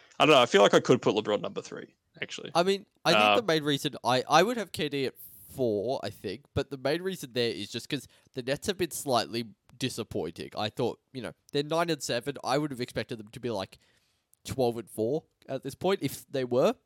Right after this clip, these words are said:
Speaker 2: then, yeah, K D's probably maybe even my first pick. But, yeah, the Nets haven't been as good as expected.
Speaker 1: I guess so, yeah. And they, you know, they've had a bit going on, <laughs> to
Speaker 2: Yeah,
Speaker 1: be fair.
Speaker 2: a little bit.
Speaker 1: Um, yeah, I don't know if K D,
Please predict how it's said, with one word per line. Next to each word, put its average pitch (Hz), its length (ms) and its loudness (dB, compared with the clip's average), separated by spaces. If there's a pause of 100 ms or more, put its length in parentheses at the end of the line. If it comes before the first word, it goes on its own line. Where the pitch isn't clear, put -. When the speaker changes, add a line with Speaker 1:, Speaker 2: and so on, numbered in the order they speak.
(180)
Speaker 2:
then, 147 220 -6
yeah, 214 180 -4
K 143 260 -2
D's 127 220 -2
probably 87 480 -6 (380)
maybe 98 300 -6
even 101 200 -6
my 90 120 -2
first 87 260 -6
pick. - 280 -8 (220)
But, 107 200 -4 (200)
yeah, 92 280 -6 (200)
the 123 140 -2
Nets 127 240 -4
haven't 127 260 -4
been 110 120 -8
as 110 120 -10
good 101 300 -4
as 95 200 -8
expected. - 640 -14 (1700)
Speaker 1:
I 185 100 4
guess 139 220 6
so, - 180 -4
yeah. 95 200 -10
And 123 140 -8
they, 151 100 0
you 135 100 0
know, 117 120 2
they've 143 160 2
had 156 100 4
a 107 40 2
bit 104 200 -2
going - 220 -4
on, - 120 -12 (120)
<laughs> - 100 -20 (720)
to - 180 8
Speaker 2:
Yeah, 113 80 4
Speaker 1:
be 107 100 0
fair. - 360 -4
Speaker 2:
a - 40 -6
little 135 240 2
bit. - 300 -10
Speaker 1:
Um, 120 420 8 (1120)
yeah, 131 200 8
I 139 60 8
don't 170 100 2
know 160 140 10
if - 280 4
K 135 160 6
D, 120 280 2